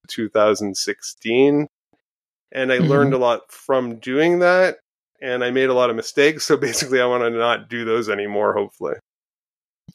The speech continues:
Speaker 2: Yeah. Okay, well, not to t-, get super personal, but, like, what would you do differently, right? And, and what does it mean to do things differently today?
Speaker 1: Well, I'll, I'll give you an example. We had, I think, eight apps. And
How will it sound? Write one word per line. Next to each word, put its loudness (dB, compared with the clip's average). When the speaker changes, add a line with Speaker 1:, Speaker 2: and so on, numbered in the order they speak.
Speaker 2:
Yeah. -8
Okay, 2
well, 2
not -8
to -2
t-, -14
get -2
super 0
personal, 0
but, 0
like, 2
what 2
would -6
you -6
do -8
differently, -6
right? 2
And, -6
and -4
what 2
does -8
it 0
mean -2
to -12
do -2
things -6
differently -2
today? -2
Speaker 1:
Well, 6
I'll, 0
I'll 4
give -2
you 0
an 0
example. -2
We -4
had, 2
I -2
think, -2
eight -2
apps. -2
And -4